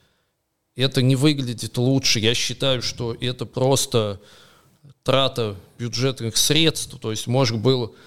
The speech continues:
пластиковый поставить с коричневыми рамами, и это выглядело так же. Надо, конечно, а, деревянные окна воссоздавать и-, именно в их историческом виде со всеми деталями, а не так, что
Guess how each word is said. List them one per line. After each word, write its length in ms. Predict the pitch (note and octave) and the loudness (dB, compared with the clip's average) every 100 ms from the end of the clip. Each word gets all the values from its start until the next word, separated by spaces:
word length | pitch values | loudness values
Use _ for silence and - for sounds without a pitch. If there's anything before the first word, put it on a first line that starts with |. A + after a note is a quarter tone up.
| - - _ _ - | -20 -20 _ _ -2
пластиковый 640 | C#3 C#3+ - - A2+ G#2+ | 2 2 0 -6 -8 -8
поставить 800 | G#2 A2 - C3 A#2 G#2 - - _ - - | -4 -4 -2 0 0 -2 -10 -14 _ -20 -14
с 140 | - - | -8 -2
коричневыми 760 | A2+ A#2+ B2+ - A2+ A2 G#2+ | 0 0 -2 -6 -8 -8 -6
рамами, 480 | A2+ C#3+ D#3+ C3+ A2 | -2 0 0 -2 -2
и 40 | G#2 | -4
это 220 | B2+ B2 | -4 -6
выглядело 680 | A#2 C#3+ C3+ A#2 A#2 G#2+ | -4 -4 -4 -6 -6 -8
так 340 | G#2 A#2+ G2+ F#2+ | -4 -2 -2 -4
же. 200 | - - _ - - - _ | -10 -10 _ -20 -20 -20 _
Надо, 540 | A2 C3 C#3+ A#2+ G#2 - _ _ - | 0 0 2 0 -2 -10 _ _ -2
конечно, 460 | A2+ C3 C3 C3 A2 G#2+ | 0 2 2 0 0 0
а, 540 | - A#2 A2 G#2 G#2 | -2 0 0 0 -4
деревянные 680 | G2+ A2 B2 C3+ D#3+ C#3 A#2 | -8 -8 -6 -2 0 0 0
окна 400 | C3+ C#3+ B2+ A2 | -2 -4 -4 -8
воссоздавать 800 | G#2+ - A#2 G#2+ A#2 C3+ C#3+ - | -6 -4 -4 0 0 0 -4 -6
и-, 220 | A2+ A2 A#2 _ | -12 -14 -16 _
именно 340 | A#2+ B2 A#2 A2 | -6 -2 -2 0
в 100 | B2 | -2
их 180 | A#2+ | -2
историческом 800 | A#2+ - B2 B2+ B2 - - A2 G#2+ | -4 0 0 -2 -4 -6 -8 -10 -10
виде 320 | B2 D#3 B2 | -8 -6 -4
со 220 | - A2 | -2 0
всеми 320 | - C#3 C3+ | 2 2 0
деталями, 800 | A2+ A2+ - B2+ A2+ G#2 F#2 - _ - - - - - - | -6 -14 -2 0 0 -4 -12 -16 _ -20 -20 -20 -20 -20 -14
а 260 | G2 G#2 | -6 -4
не 140 | A2+ C3 | -4 -4
так, 240 | C3+ B2 | 0 0
что 420 | - - A2+ G#2+ | -2 -2 -4 -4